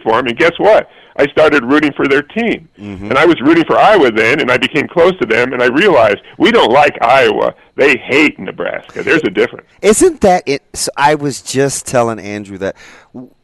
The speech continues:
Speaker 2: do you think now, though, Mike, Nebraska fans have embraced the fact that they really just don't like us? I, I think we thought we were kinda too cool to, like, get in the weeds, but it's personal.
Speaker 1: Oh, d-, definitely. And, uh,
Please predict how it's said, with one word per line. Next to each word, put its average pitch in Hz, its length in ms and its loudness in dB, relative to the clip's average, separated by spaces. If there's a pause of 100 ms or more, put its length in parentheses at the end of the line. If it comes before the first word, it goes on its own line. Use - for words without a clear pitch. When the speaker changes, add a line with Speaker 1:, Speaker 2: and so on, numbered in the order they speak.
(240)
Speaker 2:
do 185 120 -4
you 226 140 -2
think 214 340 -2
now, 135 320 2
though, 147 320 0
Mike, 131 460 -4
Nebraska 120 640 0
fans 110 420 -6
have 107 200 -2
embraced 104 680 -6
the 107 80 -8
fact 98 400 -2
that 95 220 -12
they 110 200 -6
really 98 400 -8 (200)
just - 260 -14
don't 95 220 -8
like 90 240 -8
us? 101 220 -10 (220)
I, 180 200 0
I 170 80 4
think 202 300 -4
we 196 120 -6
thought 180 240 4
we 170 80 2
were 156 120 -4
kinda 151 320 -4
too - 240 -14 (100)
cool 139 500 -6
to, 123 120 -4
like, 107 220 -2
get 127 140 -2
in 120 140 -4
the 107 80 -8
weeds, 123 540 -12 (320)
but 214 100 0
it's 370 140 -2
personal. - 580 -6 (1800)
Speaker 1:
Oh, 123 180 2
d-, 131 280 -10
definitely. 117 500 -2 (240)
And, 123 300 -2
uh, 120 180 2